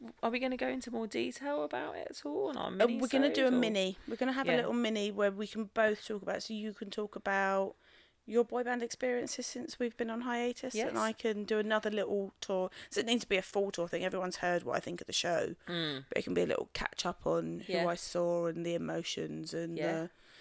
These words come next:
Speaker 2: the, um, I will seek permission before we do that to talk about lots of the new information <laughs> I was told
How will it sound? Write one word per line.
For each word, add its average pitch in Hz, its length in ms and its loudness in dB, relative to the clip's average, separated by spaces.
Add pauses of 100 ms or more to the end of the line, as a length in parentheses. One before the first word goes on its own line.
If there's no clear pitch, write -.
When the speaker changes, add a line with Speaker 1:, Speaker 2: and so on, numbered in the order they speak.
(420)
Speaker 2:
the, - 140 2
um, 170 400 -2 (160)
I - 100 4
will 170 240 -2 (420)
seek - 520 0
permission 170 580 -2
before 165 320 -4
we 160 140 -4
do 165 180 -2
that 160 220 -2
to - 120 -10
talk - 220 -10
about - 380 -2 (480)
lots - 260 0
of 190 80 -8
the 202 100 -2
new 202 160 -2
information - 640 0
<laughs> 226 80 2
I - 60 6
was 226 220 2
told 214 560 8